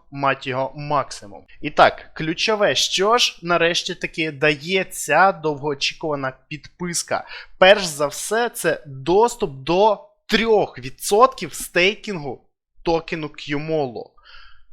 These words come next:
Окрім цього, це, ну, це просто,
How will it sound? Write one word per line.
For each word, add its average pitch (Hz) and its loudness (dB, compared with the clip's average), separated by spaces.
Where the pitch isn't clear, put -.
Окрім 165 6
цього, 165 0
це, 170 0
ну, 151 -4
це 156 0
просто, 156 -2